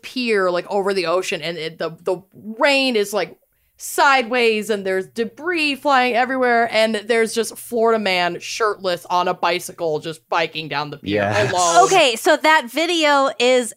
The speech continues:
Speaker 3: in Key West at the most, the southernmost point by that buoy.
Speaker 1: Yep.
Speaker 3: That, like, red and black striped buoy.
Speaker 1: Yeah.
Speaker 3: It's, like, the Key West,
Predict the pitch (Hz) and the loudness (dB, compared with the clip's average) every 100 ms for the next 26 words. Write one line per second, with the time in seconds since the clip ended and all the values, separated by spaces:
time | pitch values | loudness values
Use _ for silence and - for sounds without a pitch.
0 | - 247 233 214 - 285 262 208 247 240 | 0 0 0 -4 -2 0 2 4 4 4
1 | - 220 220 220 214 208 - 214 226 - | 0 -2 0 0 0 0 -8 -8 -8 0
2 | 226 233 233 214 202 208 - - 185 190 | 0 2 0 0 0 -2 -8 -4 -2 0
3 | 240 - 226 214 185 190 190 185 190 226 | -2 0 2 2 0 -2 -4 -2 -4 -4
4 | 262 285 339 - 247 226 262 233 254 240 | -4 -4 -8 -4 2 4 4 4 0 0
5 | 190 226 226 247 240 208 214 214 - 208 | 0 0 2 -2 0 2 2 0 -8 -2
6 | 208 208 233 185 180 175 202 233 262 302 | -2 -2 -10 -6 -4 -2 -2 -4 -6 -8
7 | _ 233 214 170 151 _ _ _ _ _ | _ -2 2 0 -2 _ _ _ _ _
8 | - 254 262 294 285 - 285 277 220 220 | -6 -6 -2 -4 -4 -8 -4 -4 0 2
9 | 208 220 - - - | 2 -2 -12 -14 -16